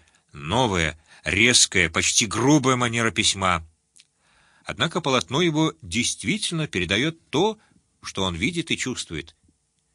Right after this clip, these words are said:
Мистеру Витлу, очевидно, придётся ещё подождать,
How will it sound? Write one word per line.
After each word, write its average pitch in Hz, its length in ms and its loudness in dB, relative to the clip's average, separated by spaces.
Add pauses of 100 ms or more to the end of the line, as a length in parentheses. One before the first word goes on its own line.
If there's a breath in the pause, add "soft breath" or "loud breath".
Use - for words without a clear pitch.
(800 soft breath)
Мистеру 131 400 2
Витлу, 139 420 4
очевидно, 131 440 2
придётся 127 680 2 (120)
ещё 117 360 0
подождать, 101 680 0